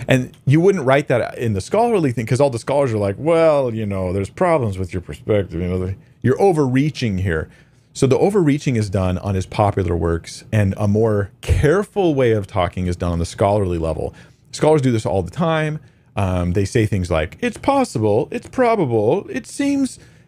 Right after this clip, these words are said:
and they'll use cautious language as a way of avoiding criticisms, which is, can be, you know, good, and it can also be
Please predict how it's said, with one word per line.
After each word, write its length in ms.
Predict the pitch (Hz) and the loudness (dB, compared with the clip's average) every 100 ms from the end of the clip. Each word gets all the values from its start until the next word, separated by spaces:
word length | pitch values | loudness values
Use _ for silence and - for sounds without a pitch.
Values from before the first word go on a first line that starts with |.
| - | -2
and 360 | 120 120 117 113 - | 2 4 2 0 0
they'll 380 | 117 127 117 113 | 2 4 4 0
use 520 | 117 139 131 117 - 123 | 0 2 2 -2 -10 -12
cautious 480 | - 117 113 127 - | 0 0 2 -2 -2
language 680 | 101 104 120 170 180 - - - | -2 0 2 0 -4 -14 -18 -2
as 120 | 113 | 0
a 40 | 113 | 2
way 120 | 110 | 2
of 80 | 104 | 2
avoiding 340 | 101 98 90 | 0 0 -2
criticisms, 540 | - 107 - 92 82 131 | 0 -2 0 -2 -2 -2
which 180 | 143 | -2
is, 140 | 135 - | -4 -6
can 260 | - 107 | -2 0
be, 100 | 92 90 - _ _ _ - - _ _ _ _ _ | 2 -2 -14 _ _ _ -20 -20 _ _ _ _ _
you 100 | 127 | 2
know, 100 | 104 | 2
good, 340 | 82 95 117 208 | 2 2 2 0
and 140 | 131 | -2
it 80 | 85 | -4
can 100 | 98 | -2
also 260 | 85 - 90 | -2 -2 -2
be 280 | 87 85 | 0 -2